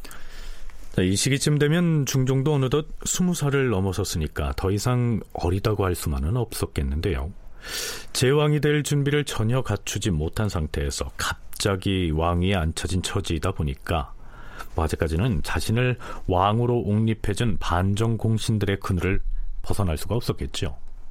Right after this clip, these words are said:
자, 그렇다면 박영문의 공조판서 제수를 둘러싼 대치 상태는 기약 없이 계속될까요?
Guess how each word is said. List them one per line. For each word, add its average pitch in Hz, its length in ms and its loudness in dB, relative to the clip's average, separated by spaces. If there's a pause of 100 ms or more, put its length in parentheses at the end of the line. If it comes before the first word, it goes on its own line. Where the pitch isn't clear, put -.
(960)
자, 120 160 6
그렇다면 139 600 2
박영문의 170 720 4
공조판서 165 640 2
제수를 160 480 2
둘러싼 151 460 2
대치 147 380 2
상태는 131 800 2 (680)
기약 139 240 4
없이 123 200 2
계속될까요? 110 720 2